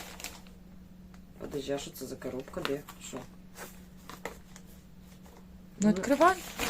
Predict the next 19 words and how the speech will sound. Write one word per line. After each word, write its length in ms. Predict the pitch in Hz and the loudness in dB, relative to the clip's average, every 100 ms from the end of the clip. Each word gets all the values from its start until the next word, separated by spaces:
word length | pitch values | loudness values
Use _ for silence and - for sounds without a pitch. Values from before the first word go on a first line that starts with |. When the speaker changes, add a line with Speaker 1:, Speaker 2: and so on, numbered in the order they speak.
| - - 185 | 4 4 8
Speaker 1:
не 100 | 220 | 10
написано, 520 | 262 262 277 311 302 | 10 6 4 4 4
що 160 | - - | 4 2
камера. 360 | 151 135 131 147 - - - - - - - - - - 160 | 2 0 -2 -6 -6 -8 -8 -10 -10 -10 8 10 10 2 -4
Зараз 140 | 226 277 - | -2 -2 -2
подивимося, 640 | 147 131 165 202 190 - - | -2 0 -2 -2 -4 -4 -6
що 180 | - - - | -8 -8 -6
це. 60 | - - - - - - - - - - - - - | -6 -6 -12 -12 -8 -8 -8 -6 -2 -2 -4 -12 -8
Опа. 140 | - 165 151 - - - - - - - - - - - - - - - - - - - - | -4 -2 -2 -2 -2 4 4 6 4 0 -6 -6 -6 -6 -6 -8 -8 -8 -8 -10 -12 -12 0
Камера! 920 | - 539 508 415 269 196 147 117 233 - | 12 12 12 12 12 12 12 12 10 12
<laughs> 140 | 240 - 226 - 220 220 - 294 - - - - - - - - - - - - - 285 - | 12 12 12 12 8 6 6 2 2 -4 -6 -4 -4 -2 0 0 -2 -12 -12 -8 0 0 4
І 80 | 214 | 6
знову 480 | 214 285 330 320 285 | 12 12 12 12 12
камера. 800 | 349 415 302 208 165 139 123 101 - - | 12 12 12 12 12 12 10 6 0 0
Така 240 | - 277 277 | 6 10 10
сама, 280 | 285 240 185 | 10 12 10
як 140 | 180 | 8
та, 160 | 156 | 6
да? 140 | 147 | 8